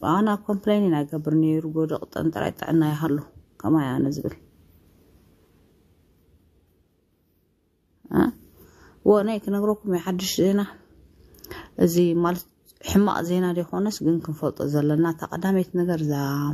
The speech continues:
ኣብዚ ኣሎም መዓንቲ እሲ እንታይ ገይረ መሲልኩም? ቅድሚ ክንደይ መዓልቲ ዋላ ቅድሚ እዚ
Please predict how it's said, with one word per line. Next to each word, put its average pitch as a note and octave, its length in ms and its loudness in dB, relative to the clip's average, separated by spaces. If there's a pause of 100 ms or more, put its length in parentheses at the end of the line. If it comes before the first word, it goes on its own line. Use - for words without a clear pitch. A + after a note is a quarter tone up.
(1000)
ኣብዚ D3+ 220 4
ኣሎም D#3+ 280 2
መዓንቲ D3 320 0
እሲ D#3+ 140 -6 (200)
እንታይ D#3+ 320 -2
ገይረ D3 240 0
መሲልኩም? C#3+ 580 -2 (1120)
ቅድሚ E3 340 4
ክንደይ F#3+ 320 0
መዓልቲ D3+ 380 -2 (120)
ዋላ D#3 280 -2
ቅድሚ G#3+ 280 2
እዚ D#3+ 140 -2